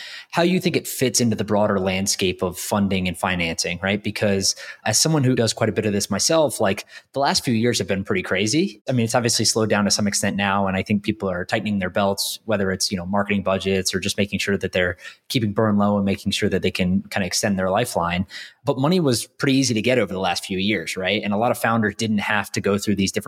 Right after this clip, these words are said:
programs to not only find funding, but find mentorship and all these other things. So maybe just some kind of guidance on how you feel about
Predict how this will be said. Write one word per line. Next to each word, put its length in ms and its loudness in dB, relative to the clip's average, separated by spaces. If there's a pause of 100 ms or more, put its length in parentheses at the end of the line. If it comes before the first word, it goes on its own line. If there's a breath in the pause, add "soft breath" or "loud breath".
(100)
programs 580 -2
to 200 -6
not 160 0
only 160 0
find 280 0
funding, 360 2
but 120 -8
find 280 0
mentorship 420 0
and 80 -2
all 80 -2
these 140 -4
other 160 -4
things. 420 -2 (360 loud breath)
So 420 0
maybe 240 2
just 200 0
some 200 0
kind 180 0
of 100 -4
guidance 360 0
on 80 -2
how 140 -2
you 180 0
feel 280 -2
about 380 0